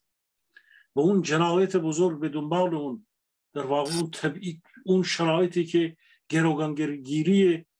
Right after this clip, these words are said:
اون چهل نفر نبود، چهارصد و چهل و چهار روز،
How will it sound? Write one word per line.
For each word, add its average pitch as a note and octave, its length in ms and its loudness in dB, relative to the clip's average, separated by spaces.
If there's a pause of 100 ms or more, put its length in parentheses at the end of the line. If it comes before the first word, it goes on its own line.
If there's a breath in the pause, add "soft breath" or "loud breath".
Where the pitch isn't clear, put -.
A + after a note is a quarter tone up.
(220)
اون F3+ 280 2
چهل D#3+ 380 0
نفر F#3 200 0
نبود، G3 480 0 (800)
چهارصد D3+ 300 -8
و D3+ 40 -6
چهل C#3 200 -2
و - 20 0
چهار C3+ 300 -2
روز، A#2+ 280 -2